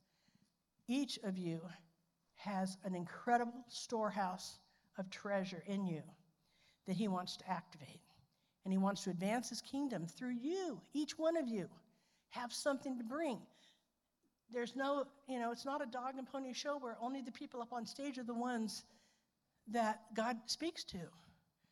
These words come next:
God wants to speak to each one of you individually.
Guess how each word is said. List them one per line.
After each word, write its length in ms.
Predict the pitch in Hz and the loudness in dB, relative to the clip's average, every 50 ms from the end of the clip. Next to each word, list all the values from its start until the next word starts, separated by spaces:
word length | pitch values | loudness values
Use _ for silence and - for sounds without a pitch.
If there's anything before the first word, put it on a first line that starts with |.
| _ _ _ _ _ - | _ _ _ _ _ -4
God 220 | 254 269 - 320 311 | -2 0 0 2 2
wants 220 | 302 302 294 - | 2 2 2 0
to 80 | 302 240 | -2 -4
speak 380 | - - - 320 320 294 - | -4 -2 0 0 0 0 -2
to 80 | - - - | -8 -4 -2
each 260 | 285 285 - - - | -2 -2 -2 -2 0
one 200 | 277 277 285 294 | 0 2 2 2
of 100 | 294 254 | 0 0
you 140 | 226 208 202 | 0 -2 0
individually. 800 | 220 240 240 240 214 220 254 247 226 233 226 196 170 160 165 | 0 0 0 0 0 -2 -2 -2 -2 -2 0 0 -2 -2 -4